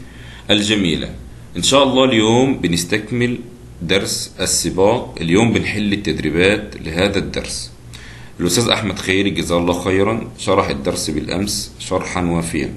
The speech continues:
بارك الله فيه. إيه، كلنا إن شاء الله نجيب صفحة رقم مية سبعة وأربعين من كتاب لغتي. إيه، أول شيء مكتوب في الصفحة:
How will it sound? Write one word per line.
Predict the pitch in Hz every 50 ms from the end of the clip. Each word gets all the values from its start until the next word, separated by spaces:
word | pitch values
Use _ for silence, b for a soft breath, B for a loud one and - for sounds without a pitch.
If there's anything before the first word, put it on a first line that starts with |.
| -
بارك | 85 90 90 82 87 -
الله | 76 80 80 -
فيه. | - - - 58 - - - B B B B B B B B B B B B B B B B - - -
إيه، | 92 90 90 90 90 90 87 90
كلنا | 117 135
إن | 147 143
شاء | - 139 127
الله | 113 110 110
نجيب | 107 101 107 104
صفحة | - - 110 104 104 - 90 87
رقم | 101 101 - 107 98 90
مية | 90 95 101 98 90
سبعة | 85 - 95 95 92 85 82 80
وأربعين | 80 78 76 76 71 71 87 101 113 117 117 - -
من | 85 85 82 85
كتاب | - - - 95 92 85 76 80
لغتي. | 87 85 101 101 - 135 139 151 160 - B B B B B B B B B B B B -
إيه، | 87 87 90 87 87 87 85 87 87 98
أول | 135 147 135 113
شيء | 127 127 127
مكتوب | 117 104 110 113 117
في | - -
الصفحة: | - - - 104 113 - - - 123 123 123 - -